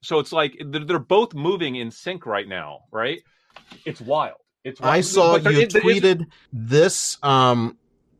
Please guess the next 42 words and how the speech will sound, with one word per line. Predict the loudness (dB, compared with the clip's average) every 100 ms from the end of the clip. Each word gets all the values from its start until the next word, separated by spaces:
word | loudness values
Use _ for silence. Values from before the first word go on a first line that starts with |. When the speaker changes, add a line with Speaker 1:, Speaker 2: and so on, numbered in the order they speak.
| _ -10
Speaker 2:
teasing, | 0 2 2 4 2 2
uh, | 2 0
this, | 2 0 0 -6
this | -4 -4
trade | -2 2 4 4 2 -4 -6
with | -2 0
a | 0
Google | 0 0 0
Trends | 0 0 0 0
chart | 2 2 2
that | -2
looked | -4 -2
like | -2 -2
this. | 0 0 0 -4
I'm | -2 0 -2 _
very | -14 2 4 4
curious. | 4 0 0 -4
What | -8 0 0 0
is | -2 -4
the | -4
term | 0 2 2
you | 0
were | -2
searching | 0 -2 -4
for | -2 2 2 0 -2
that | -6
has | -6 -12
gone | -2 0 0
parabolic | 0 2 2 2 -2 -4
like | -10 -10
that? | -12 -14 _ _ _
Speaker 1:
Um, | -6 -2 -2 -4 -6 -14
yeah, | -16 -8 -4 -2
I, | -2 -4 -6
I | -10
think, | -12 -12 -12 -12 -16 _ _
I, | -8 -6
I | -8
think | -10 -10 -10
that | -8 -8
term | -10 -10 -8 -8 -10 -12
was, | -8 -6 -8 -12